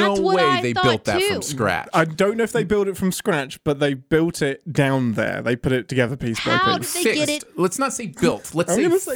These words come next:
Speaker 3: built. I'm
Speaker 2: fixed.
Speaker 3: gonna say
Speaker 1: No,
Speaker 3: built.
Speaker 1: no, no, no, no, no, no. They had to have found it as scrap, rebuilt it underground because it
Speaker 3: Mm-hmm.
Speaker 1: had to burst out from underground to get there. So they didn't find it down there.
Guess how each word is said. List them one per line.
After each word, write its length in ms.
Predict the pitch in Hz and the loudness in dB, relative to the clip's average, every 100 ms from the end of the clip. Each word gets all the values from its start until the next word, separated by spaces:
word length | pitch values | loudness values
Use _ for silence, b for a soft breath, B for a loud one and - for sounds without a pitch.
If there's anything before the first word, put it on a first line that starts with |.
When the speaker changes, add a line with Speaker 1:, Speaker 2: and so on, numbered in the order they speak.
| 208 | 2
Speaker 3:
built. 180 | 214 147 - | 4 4 2
I'm 60 | 156 | 0
Speaker 2:
fixed. 80 | |
Speaker 3:
gonna 140 | 165 151 | 2 2
say 160 | 147 139 | 2 4
Speaker 1:
No, 60 | |
Speaker 3:
built. 260 | - 294 285 | 4 4 2
Speaker 1:
no, 80 | 269 | 0
no, 80 | |
no, 100 | 262 240 | -2 -6
no, 120 | 214 | -6
no, 120 | 190 | -6
no. 160 | 127 - | -8 -6
They 220 | 190 277 | -2 -2
had 280 | 339 349 330 | 0 -2 -2
to 180 | - 311 | -4 -2
have 240 | 277 269 | -2 -2
found 460 | - 254 240 339 370 | -4 0 0 0 -2
it 200 | 392 403 | -2 2
as 180 | 254 294 | 2 0
scrap, 540 | - - 175 156 - - _ _ | -2 0 2 0 -2 -12 _ _
rebuilt 680 | 233 208 262 285 285 285 302 | -2 0 0 0 0 -2 -2
it 60 | - | -4
underground 880 | 226 226 220 196 208 175 135 139 - | -2 -2 -6 -2 0 0 -4 -12 -8
because 240 | 196 233 | -2 2
it 40 | 220 | 2
Speaker 3:
Mm-hmm. 100 | 233 | 2
Speaker 1:
had 120 | 262 | 0
to 80 | 220 | -2
burst 520 | 185 220 269 - - - | -2 -2 0 -4 -8 -2
out 280 | 220 240 | 0 0
from 120 | - - | -6 -6
underground 480 | 208 196 190 180 - | -4 -2 -2 -2 -6
to 100 | 180 | -4
get 260 | 160 160 | -4 -4
there. 300 | - 55 - - | -8 -12 -16 -6
So 100 | 226 | 0
they 60 | |
didn't 180 | 381 339 | 0 0
find 340 | - 226 262 | -4 -2 0
it 120 | 262 170 | 0 -2
down 220 | 123 98 | -4 -4
there. 240 | 85 73 | -12 -14